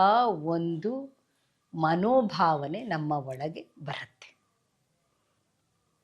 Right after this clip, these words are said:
ಕೇವಲ ಕೆಲವೇ ನಿಮಿಷಗಳಲ್ಲಿ ನಾವು ಒಂದು ಹೊಸ ಧೈರ್ಯದ ಜೊತೆಗೆ ನಮ್ಮ ಎದುರು ಇರುವ ಸವಾಲುಗಳನ್ನ ಎದುರಿಸ್ತೀವಿ,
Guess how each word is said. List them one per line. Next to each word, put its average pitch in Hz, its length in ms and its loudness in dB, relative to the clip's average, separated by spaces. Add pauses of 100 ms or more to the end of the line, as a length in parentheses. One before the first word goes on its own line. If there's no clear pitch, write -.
(140)
ಕೇವಲ 330 520 8 (460)
ಕೆಲವೇ 302 600 8
ನಿಮಿಷಗಳಲ್ಲಿ 180 1000 6 (840)
ನಾವು 175 640 6 (840)
ಒಂದು 160 320 4
ಹೊಸ 208 500 4
ಧೈರ್ಯದ 226 600 10 (140)
ಜೊತೆಗೆ 190 600 2 (460)
ನಮ್ಮ 175 440 2
ಎದುರು 220 380 2
ಇರುವ 160 380 -6
ಸವಾಲುಗಳನ್ನ 165 1000 2 (720)
ಎದುರಿಸ್ತೀವಿ, 147 800 -2